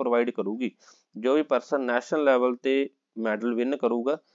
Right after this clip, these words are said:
And ਇਹ ਦਿੱਤਾ ਕਿੰਨੇ ਟਾਈਮ ਲਈ ਜਾਊਗਾ? ਇੱਕ ਸਾਲ ਦੇ ਲਈ। ਠੀਕ ਹੈ ਜੀ। and, and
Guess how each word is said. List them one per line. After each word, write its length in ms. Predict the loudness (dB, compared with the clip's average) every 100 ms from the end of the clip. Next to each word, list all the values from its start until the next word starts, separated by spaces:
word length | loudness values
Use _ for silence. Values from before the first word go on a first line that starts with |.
| _ _ _
And 200 | 0 0 0
ਇਹ 40 |
ਦਿੱਤਾ 340 | -6 0 4 4
ਕਿੰਨੇ 280 | 2 0
ਟਾਈਮ 240 | 2 2 2
ਲਈ 80 | 0
ਜਾਊਗਾ? 340 | 0 0 -2 -4 _ -2
ਇੱਕ 160 | -2 -2
ਸਾਲ 300 | -6 -6 -6
ਦੇ 100 | -14
ਲਈ। 100 | -20 _ _ _ _ _
ਠੀਕ 160 | -8 -6
ਹੈ 60 |
ਜੀ। 100 | -8 -8 -8
and, 140 | -8 -6 -4
and 300 | -2 0